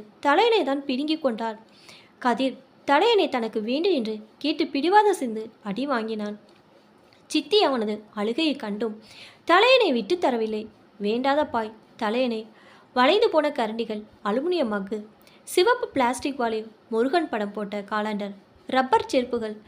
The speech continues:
சுருங்கி போன ஸ்வெட்டர் என்ற சிறிய குவியல் குப்பை மேட்டில் இருந்தது. கதிர் காலியாக இருந்த வீட்டுக்குள் ஒரு முறை நடந்தான். குளியலறை கதவை தள்ளி, "குழாய் மூடியிருக்கிறதா?" என்று பார்த்தான். "திறந்து விட்டால் என்ன?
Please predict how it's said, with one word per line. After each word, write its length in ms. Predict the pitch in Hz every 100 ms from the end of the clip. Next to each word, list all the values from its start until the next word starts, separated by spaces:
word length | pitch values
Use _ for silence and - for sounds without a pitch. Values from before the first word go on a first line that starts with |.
| - -
சுருங்கி 400 | - 359 440 480
போன 220 | - 254
ஸ்வெட்டர் 440 | 254 226 214 220 214 - _
என்ற 180 | 285 269
சிறிய 340 | 269 285 349 466
குவியல் 460 | - 247 247 262 220 262 - - _ _ -
குப்பை 260 | 339 508 523
மேட்டில் 340 | 330 254 247 233
இருந்தது. 320 | 220 220 208 202 _ _ _ -
கதிர் 340 | 220 254 277
காலியாக 440 | 202 208 254 311 359
இருந்த 220 | 294 226
வீட்டுக்குள் 440 | 220 220 247 226 208 - -
ஒரு 180 | 349 403
முறை 220 | 294 269 320
நடந்தான். 420 | 240 233 233 220 - _ _ _ - - - -
குளியலறை 520 | 339 453 494 349 247
கதவை 340 | 240 220 226 240
தள்ளி, 320 | 240 208 220 214 - _
"குழாய் 380 | 277 262 294 285 -
மூடியிருக்கிறதா?" 680 | 247 370 427 370 285 269 269 277
என்று 200 | 220 254
பார்த்தான். 400 | 233 208 220 214 214 _ _ _ -
"திறந்து 280 | 262 359 381
விட்டால் 320 | 320 285 285
என்ன? 200 | 240